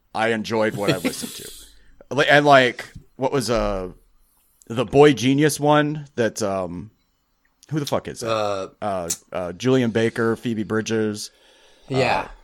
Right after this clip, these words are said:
Speaker 1: that, like, sure, it was okay. I, uh, there was a little more rock than I expected, but, like, again, just, like, that was the new stuff that I found, and even then, that wasn't new because I knew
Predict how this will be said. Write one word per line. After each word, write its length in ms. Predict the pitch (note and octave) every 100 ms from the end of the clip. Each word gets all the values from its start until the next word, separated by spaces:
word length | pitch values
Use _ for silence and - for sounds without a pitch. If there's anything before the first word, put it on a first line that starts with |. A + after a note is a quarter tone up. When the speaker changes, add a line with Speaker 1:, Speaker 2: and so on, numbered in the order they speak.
| _ G#2
Speaker 1:
that, 260 | C#3 -
like, 280 | C3+ A#2+ - _ _
sure, 360 | - - C#3+ A3
it 60 | -
was 120 | E3
okay. 600 | F#3+ E3 D#3 F#3 G3 F3+ -
I, 200 | C#3+ C3+
uh, 260 | - C#3 C3
there 140 | C#3
was 140 | C3+ B2+
a 40 |
little 220 | C3 D#3+
more 180 | D3 C3+
rock 320 | A2 A#2 C#3+ D3
than 120 | C#3
I 80 | C3+
expected, 520 | - - D3 D#3 A#2
but, 120 | C#3
like, 200 | D3 C#3
again, 320 | D3+ E3 F3+
just, 160 | D3+ D#3
like, 180 | C#3+ - - _ _ - _ _ _
that 160 | D#3+ G#3
was 140 | F#3+
the 100 | D3+
new 200 | C#3+ B3
stuff 400 | - - B2 -
that 120 | A#2
I 120 | G#2+ G#2+
found, 340 | A2+ G2+ A#2
and 80 | B2
even 200 | D#3+ D3
then, 160 | E3+ C#3
that 180 | D3
wasn't 300 | D3+ C#3+ B2+ C3
new 240 | D3 B2
because 320 | B2 B2 A#2+
I 80 | A#2+
knew 380 | B2 D3 C3